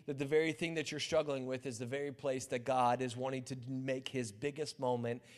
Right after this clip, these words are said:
and his biggest stage and his biggest impact right now? I'm gonna close with just this thought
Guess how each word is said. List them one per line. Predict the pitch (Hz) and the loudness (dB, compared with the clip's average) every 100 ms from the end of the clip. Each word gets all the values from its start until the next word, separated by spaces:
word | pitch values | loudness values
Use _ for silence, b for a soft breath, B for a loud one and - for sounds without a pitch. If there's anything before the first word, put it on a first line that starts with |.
| B | B
and | 120 | -4
his | 139 117 | -2 -4
biggest | 110 147 156 135 | 0 0 0 -6
stage | - 127 120 120 120 | -2 0 2 0 -2
and | 123 | -4
his | 123 104 | -6 -6
biggest | 104 127 123 120 | -4 -2 -2 -6
impact | 120 110 110 104 117 | -6 -4 -6 -6 -8
right | 110 120 | -8 -8
now? | 110 110 101 - _ _ _ _ _ _ _ _ _ _ _ _ _ _ _ 139 | -12 -14 -16 -18 _ _ _ _ _ _ _ _ _ _ _ _ _ _ _ -6
I'm | |
gonna | 151 135 | -2 -2
close | 123 143 135 123 - | -2 0 0 0 -4
with | 120 | -6
just | 127 123 - | -6 -6 -6
this | 120 | -8
thought | - 113 110 110 | -4 -2 -2 -4